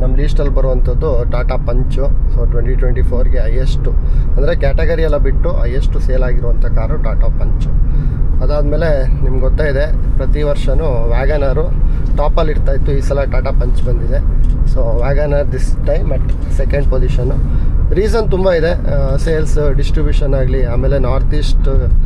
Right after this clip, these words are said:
ಆ, ಸ್ಟೇಟ್ಗಳಲ್ಲಿ ಜಾಸ್ತಿ ಓಡೋದು ಮಾರುತಿ ಗಾಡಿನೇ. So, ಅದರಿಂದ WagonR ನಮ್ಮ ಕರ್ನಾಟಕದಲ್ಲಿ ಜಾಸ್ತಿ ಕಾಣಿಸ್ಲಿಲ್ಲ ಅಂದರೂ no matter ಯಾವ ಡಿಸೈನ್ ಬಿಡ್ತಾರೋ, so that, that comes at third position. ಆಮೇಲೆ ಇನ್ನೊಂದು ಸರ್ಪ್ರೈಸಿಂಗ್ ಅನಿಸಿತ್ತು ನನಗೆ, ಎಮ್ ಯು ವಿ ಗಾಡಿ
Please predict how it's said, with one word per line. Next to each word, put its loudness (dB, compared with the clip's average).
ಆ, 0
ಸ್ಟೇಟ್ಗಳಲ್ಲಿ 2
ಜಾಸ್ತಿ 2
ಓಡೋದು 0
ಮಾರುತಿ 0
ಗಾಡಿನೇ. 2
So, 2
ಅದರಿಂದ 2
WagonR 0
ನಮ್ಮ -2
ಕರ್ನಾಟಕದಲ್ಲಿ -2
ಜಾಸ್ತಿ 0
ಕಾಣಿಸ್ಲಿಲ್ಲ 0
ಅಂದರೂ 0
no 0
matter 0
ಯಾವ -2
ಡಿಸೈನ್ -2
ಬಿಡ್ತಾರೋ, -2
so 0
that, 0
that 0
comes 0
at 0
third -2
position. 0
ಆಮೇಲೆ 0
ಇನ್ನೊಂದು 0
ಸರ್ಪ್ರೈಸಿಂಗ್ 0
ಅನಿಸಿತ್ತು -2
ನನಗೆ, -2
ಎಮ್ 0
ಯು 0
ವಿ 0
ಗಾಡಿ 0